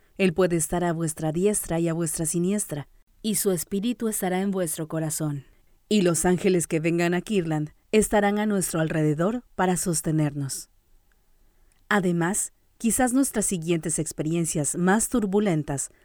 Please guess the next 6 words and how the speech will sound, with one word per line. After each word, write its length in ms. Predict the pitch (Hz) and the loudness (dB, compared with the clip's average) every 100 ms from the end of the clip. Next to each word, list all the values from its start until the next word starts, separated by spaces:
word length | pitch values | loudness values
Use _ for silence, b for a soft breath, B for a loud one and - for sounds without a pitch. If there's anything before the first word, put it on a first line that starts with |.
| b | b
podrían 540 | 233 208 208 254 240 | 2 4 4 2 2
enriquecer 560 | 214 185 165 165 - 180 | 0 0 -2 -4 -2 0
nuestros 340 | 180 160 165 | 0 -2 -4
recuerdos 480 | 151 147 180 180 160 | -4 -2 0 0 0
de 140 | 160 143 | -2 -2
Kirtland. 420 | 165 147 139 | -2 -2 -4